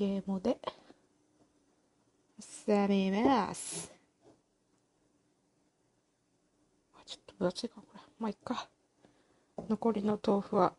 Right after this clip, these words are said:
そのまま素揚げしたら、揚げ豆腐、厚揚げになるんでしょうか。いや、ならないでしょう。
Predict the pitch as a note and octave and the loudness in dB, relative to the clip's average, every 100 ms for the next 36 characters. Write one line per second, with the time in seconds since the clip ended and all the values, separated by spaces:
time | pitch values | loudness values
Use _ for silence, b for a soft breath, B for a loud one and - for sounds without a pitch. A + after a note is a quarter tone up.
0 | _ - _ _ _ _ _ - - G#3 | _ -20 _ _ _ _ _ -10 -2 2
1 | G3+ G3+ - G3+ G3 G#3+ - F3+ D#3 - | 2 0 -2 -2 -2 -4 2 4 2 -2
2 | _ B B B B B - F#3 F3+ F3 | _ B B B B B -4 0 4 6
3 | F3 F3+ - - - F3 - - - - | 6 4 -6 -14 -8 -6 -6 -12 -4 0
4 | - F#3 F#3 F3+ F3+ - - - - - | 4 6 6 2 0 -6 -8 -6 -8 -14
5 | B B B - - E3 D3+ D3+ D#3+ F#3 | B B B -14 -4 0 2 2 2 4
6 | F#3 F#3 - - _ _ _ - - - | 8 8 6 0 _ _ _ -20 -18 -20
7 | - B B B B - _ _ - F#3+ | -20 B B B B -20 _ _ 2 2
8 | - - - F3 F3+ F3+ E3+ E3+ G3 F#3+ | 2 -2 -2 2 6 6 6 6 8 6
9 | - | 6